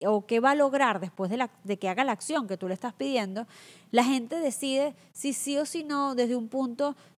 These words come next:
de iguales, de respeto, ¿ok? Porque a veces tomamos una posición, así sea con mil seguidores, yo lo he visto en personas que tienen cien seguidores, que, que hablan como si tus, con una seguridad como si tuvieran un millón,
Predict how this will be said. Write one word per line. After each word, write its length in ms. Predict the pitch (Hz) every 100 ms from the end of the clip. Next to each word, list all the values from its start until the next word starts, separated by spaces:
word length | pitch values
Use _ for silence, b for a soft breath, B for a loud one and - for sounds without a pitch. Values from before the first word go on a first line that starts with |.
| _ _ -
de 140 | 208
iguales, 640 | 233 220 240 196 165 113 160
de 100 | 202
respeto, 680 | 214 196 - 202 170 - - - 180
¿ok? 180 | 190 269 285 B B _
Porque 240 | 247 254
a 40 | 269
veces 240 | 320 381
tomamos 360 | 370 294 277 294
una 240 | 294 302
posición, 800 | 302 269 233 - 240 220 226 254 _ -
así 220 | 220 240
sea 160 | 285 285
con 180 | 254
mil 100 | 208
seguidores, 640 | 202 247 214 185 180 208 - _ -
yo 80 | 202
lo 80 | 240
he 20 |
visto 160 | 262
en 60 | 277
personas 260 | 240 226 262
que 80 |
tienen 200 | 254 226
cien 180 | 208 254
seguidores, 460 | 269 247 180 - - b b b _ -
que, 680 | 226 214 208 202 202 190 - _ _ _ _ -
que 140 | 262
hablan 420 | 254 254 277 330 370 392 _ -
como 220 | 254 247
si 240 | - 226 - _
tus, 260 | 240 - -
con 220 | 226 220
una 640 | 220 226 240 262 277 320
seguridad 580 | - 311 294 269 262 302
como 160 | 349
si 80 | 277
tuvieran 320 | 247 226 233
un 100 | 262
millón, 460 | 269 254 240 254